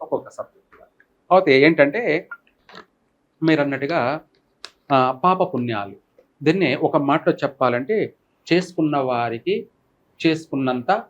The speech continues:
మహాదేవ, చేసుకున్న వాడికి చేసుకున్నంత. అంటే మనం ఇప్పుడు ఏం చేస్తామో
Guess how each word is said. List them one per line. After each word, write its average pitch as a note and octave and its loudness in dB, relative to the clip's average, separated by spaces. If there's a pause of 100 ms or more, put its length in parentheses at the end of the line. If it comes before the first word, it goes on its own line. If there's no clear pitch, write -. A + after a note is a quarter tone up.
(480)
మహాదేవ, A2 -4 (500)
చేసుకున్న C3+ 0
వాడికి A#2+ 0
చేసుకున్నంత. A2+ -4 (560)
అంటే F3 4
మనం E3 6
ఇప్పుడు D#3 2
ఏం F3 6
చేస్తామో D#3+ 2